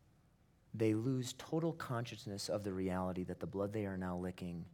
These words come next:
is no longer the fresh blood that was frozen upon the blade, but their own blood as they lick the keen edge of the blade and lacerate their own flesh.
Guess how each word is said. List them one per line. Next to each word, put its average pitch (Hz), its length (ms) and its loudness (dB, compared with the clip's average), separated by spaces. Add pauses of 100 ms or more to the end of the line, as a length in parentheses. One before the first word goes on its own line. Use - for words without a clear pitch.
(480)
is 101 160 -6
no 113 200 0
longer 110 400 0
the 98 140 -2
fresh - 680 2
blood 85 280 0
that 82 140 -2
was 90 120 -8
frozen 85 400 0
upon - 260 -6
the 82 80 -6
blade, 82 400 -2 (920)
but 104 240 4
their 98 240 4
own 110 300 2
blood 87 560 2
as 92 180 -2
they 92 200 0
lick 95 500 0 (160)
the 98 120 -2
keen 101 460 0 (240)
edge 87 460 2
of 87 140 -6
the 85 60 -4
blade 85 500 2
and 82 180 -4
lacerate 87 640 0
their 85 180 -4
own 82 300 -2
flesh. - 540 -4